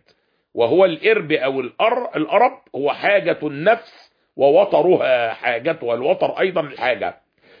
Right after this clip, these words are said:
يقال لفلان عند فلان أرب وإرب وإربة ومأربة، أي حاجة، والأرب وال-،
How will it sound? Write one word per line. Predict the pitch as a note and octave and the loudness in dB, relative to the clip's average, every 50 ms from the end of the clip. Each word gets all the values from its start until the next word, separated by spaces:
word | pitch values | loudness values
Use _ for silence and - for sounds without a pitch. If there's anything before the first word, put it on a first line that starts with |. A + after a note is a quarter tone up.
| _ _ | _ _
يقال | C3 D#3 - - - G#3+ A#3+ A#3+ G#3+ G3 F3+ | -6 -6 -4 0 2 2 4 4 4 2 0
لفلان | F3 D#3 - C#3+ D#3+ E3+ G3 G#3+ G3 F3+ F3 E3 D#3 C#3+ | -2 -4 -2 -4 -2 0 2 2 2 0 -2 -4 -6 -4
عند | C#3+ E3+ G#3+ G#3 F#3 D#3+ D#3+ | -4 -4 -6 -6 -4 -2 -2
فلان | D#3+ - - C#3+ D3+ E3+ G3 G3+ G3 F#3 F3 D#3+ - - | -2 -2 -2 -2 2 2 2 4 2 0 -4 -4 -2 0
أرب | F3+ F#3+ F#3 F3 D#3+ D#3+ | 2 4 4 4 2 2
وإرب | E3+ D#3+ D#3 C#3+ C3 C#3 B2 C#3 F#3+ G#3 G3 F3+ D#3+ D3 D#3 G3+ G#3+ A3 A3+ - | -2 -2 -2 -2 -4 -4 0 2 2 2 2 0 -8 -2 0 0 0 0 -4 -4
وإربة | C#3 D3+ E3 D#3 F#3+ G3+ F#3 E3+ C#3+ E3+ E3 - - D3+ D3 C3+ B2+ A#2 G#2+ _ _ _ _ _ _ _ _ _ | 0 0 2 4 2 2 2 0 0 0 0 0 0 -2 -2 -2 -6 -14 -18 _ _ _ _ _ _ _ _ _
ومأربة، | - C#3 D#3+ D#3+ E3 D#3+ - D#3+ E3 G3 A3 G3+ G3 F3+ - D3+ D3+ - - | 0 0 2 2 2 0 2 2 2 2 4 4 2 0 0 -4 -8 -4 -4
أي | D3+ - - | -4 -4 -4
حاجة، | - - F3+ G3 F3+ D3+ B2+ B2+ G#2 G#2 - _ _ _ _ _ | -4 -2 0 0 0 0 -4 -6 -8 -8 -12 _ _ _ _ _
والأرب | - C3 D#3+ E3 D#3 C#3+ - _ _ _ _ F#3 G#3 G#3+ G#3 F#3 E3 D3+ D3 D3+ _ - | 0 0 2 2 0 -4 -6 _ _ _ _ 0 0 2 0 -2 -6 -10 -14 -18 _ -2
وال-، | E3 D#3+ D3+ D#3 D3+ - | -2 0 0 0 -4 -6